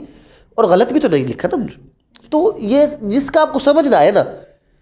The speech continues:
कि मैं अभी क्या लिखूँ, भूल जाए थोड़ा सा, बंदा कन्फ्यूज हो जाता है। तो हर, हर के साथ आप वो क्या करें, एक फिक्रा सरकारी जोड़ें।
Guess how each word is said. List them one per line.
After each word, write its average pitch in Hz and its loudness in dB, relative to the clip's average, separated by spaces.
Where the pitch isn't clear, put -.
कि 233 -4
मैं 247 4
अभी 262 2
क्या 220 2
लिखूँ, 208 0
भूल 220 4
जाए 180 4
थोड़ा 131 0
सा, 147 0
बंदा 170 0
कन्फ्यूज 240 0
हो 240 4
जाता 165 0
है। 160 -8
तो 233 0
हर, 254 2
हर 262 2
के 247 0
साथ 233 4
आप 190 2
वो 233 2
क्या 226 2
करें, 208 4
एक 240 4
फिक्रा 233 0
सरकारी 180 2
जोड़ें। 110 -2